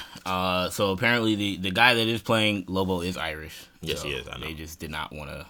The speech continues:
Speaker 1: I guess they didn't wanna tell him to not be Irish. You know, people are pointing out, you know, like you said, everyone else is British except for him, is that supposed to be a commentary on, like, the difference between Lobo and, you know, the Kryptonians, you know, compared to,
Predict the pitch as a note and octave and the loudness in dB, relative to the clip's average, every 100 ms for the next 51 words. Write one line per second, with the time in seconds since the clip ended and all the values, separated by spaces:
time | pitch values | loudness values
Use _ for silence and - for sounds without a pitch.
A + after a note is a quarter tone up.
0 | - - - - - E2+ C#2+ C#2+ D2+ D#2+ | -18 -18 -16 -16 -14 -12 -10 -10 -10 -10
1 | D2+ B1 D2 - C#2+ D2 - - - - | -10 -6 -6 -6 -8 -10 -10 -14 -18 -20
2 | - _ _ _ - E2 D2 F#2+ F#2+ F2+ | -20 _ _ _ -12 -10 -4 -2 -2 -2
3 | F#2+ F2+ F2 E2+ - D#2+ C#2+ D2 E2 F2+ | -2 -2 0 -2 -4 -8 -10 -10 -8 -6
4 | E2 F#2 G2+ G2 G2 - F2 F2+ F2+ E2+ | -4 -2 -2 0 0 -2 -4 -2 -2 -4
5 | E2 - F#2 E2+ E2+ G2 E2+ D2+ - _ | -8 -6 -6 -6 -6 -4 -4 -8 -14 _
6 | _ _ - B1+ E2 E2 - F#2 E2+ E2 | _ _ -18 -6 -4 -4 -6 -8 -6 -8
7 | D#2 F2 F2 E2+ E2 E2 D#2 D#2 D2+ C2+ | -4 -2 -2 -4 -6 -6 -8 -8 -8 -8
8 | D2 - - _ _ _ F2 D#2+ F2 F2+ | -10 -14 -20 _ _ _ -10 -8 -6 -8
9 | E2 F#2 F2 E2 F2 F2 F2 E2+ E2+ D#2+ | -6 -2 -2 -2 -4 -2 -2 -2 -4 -6
10 | D#2+ D#2+ E2 - _ _ _ _ _ _ | -6 -10 -14 -18 _ _ _ _ _ _
11 | C2 C2 C2 C#2+ F#2 F2+ F#2+ F#2 F#2+ F#2 | -12 -10 -10 -10 -8 -6 -2 0 0 0
12 | G2 - - - _ - C#2 C#2+ D2 D2+ | -2 -6 -16 -20 _ -16 -12 -10 -10 -12
13 | D2+ E2+ D#2+ E2 C#2+ D2 D2 | -8 -8 -8 -10 -10 -10 -12